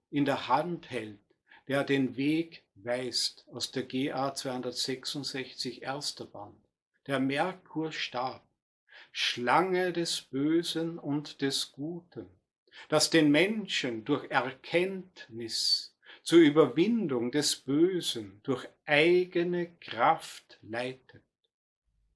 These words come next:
Von Novalis aus den Hymnen an die Nacht.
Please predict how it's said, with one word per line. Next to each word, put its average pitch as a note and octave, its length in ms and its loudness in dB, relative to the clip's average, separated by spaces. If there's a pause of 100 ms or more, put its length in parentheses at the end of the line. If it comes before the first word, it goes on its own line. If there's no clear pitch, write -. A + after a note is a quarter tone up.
(400)
Von C3+ 280 -2
Novalis B2 960 -4
aus - 180 -10
den A#2+ 220 -6 (140)
Hymnen D3+ 720 -2
an C3 180 -6
die C3+ 100 -4
Nacht. A2 340 -8